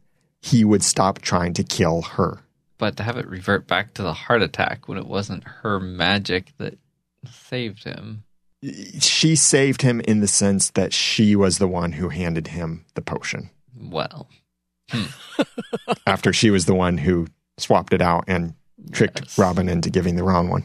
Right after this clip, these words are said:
Speaker 2: I think it might be a little bit of a stretch.
Speaker 1: Yeah. But I think the connection as far as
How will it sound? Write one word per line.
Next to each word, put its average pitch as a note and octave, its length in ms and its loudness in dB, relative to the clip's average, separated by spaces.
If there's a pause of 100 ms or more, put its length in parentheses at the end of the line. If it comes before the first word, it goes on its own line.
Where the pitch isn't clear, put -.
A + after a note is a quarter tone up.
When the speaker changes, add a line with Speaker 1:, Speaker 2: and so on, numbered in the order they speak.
(300)
Speaker 2:
I - 40 -16
think B2+ 260 -6
it C3+ 140 -10
might G#2 960 -2 (440)
be - 120 -6
a - 60 -6
little D#3+ 360 2
bit A#2 120 2
of F#2+ 100 -4
a - 60 -8
stretch. - 640 -8 (300)
Speaker 1:
Yeah. F3+ 220 2 (580)
But G3+ 100 4
I F#3+ 80 4
think D3 320 0
the A#2+ 220 -2
connection A#2 580 2
as F#2 160 2
far F2+ 260 2
as E2+ 300 -2